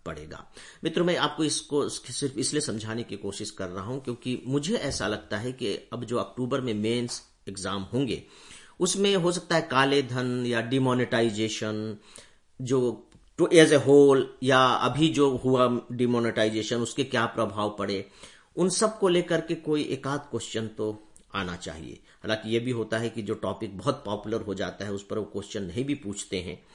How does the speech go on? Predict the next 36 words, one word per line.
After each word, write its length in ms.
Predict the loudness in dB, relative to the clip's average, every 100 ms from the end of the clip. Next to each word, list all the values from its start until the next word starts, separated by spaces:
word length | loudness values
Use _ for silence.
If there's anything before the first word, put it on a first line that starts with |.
| -20 -20 _ _ -4
लेकिन 200 | -2 -2 -2
फिर 100 | 0
भी 120 | -2
हमें 240 | -2 -6
तैयार 420 | -4 -4 -4 -6 -8
तो 240 | -10 -12 _
रहना 320 | -14 -14 -14 -18
पड़ेगा। 520 | -18 -20 -20 -20 _ -20 -20 0
तो 60 | 4
दोस्तों, 380 | 6 6 2 2
वो 260 | 2 0 -2
ई 120 | 0
सत्यापन 600 | -2 -4 -2 -2 0 -4
का 180 | 0 -2
यह 260 | 0 -2
संबंध 460 | -2 -4 -2 -4 -6 -6
काले 260 | -4 -4
धन 220 | -6 -8 -8
से 180 | -8
है, 340 | -6 -8 -10 -16 _ -20 -12
आयकर 340 | -6 -6 -6 -8
से 220 | -6 -8
है, 260 | -10 -12 -8
ये 100 | -6
मुझे 260 | -6 -8 -8
आपको 260 | -10 -12
समझाना 480 | -10 -10 -8 -6 -6
था। 440 | -6 -10 -10 _ _ _ _ _ _ _ _ -18 -18 -20 -20 -20 -4
Friends, 340 | 4 4 6 6
और 420 | 6 6 6 4
फिर 180 | 6 4
अब 200 | 6 8
आप 200 | 8 8
देखेंगे 380 | 2 2 -2 0
कि 240 | -2 2
आज 320 | 6 6 6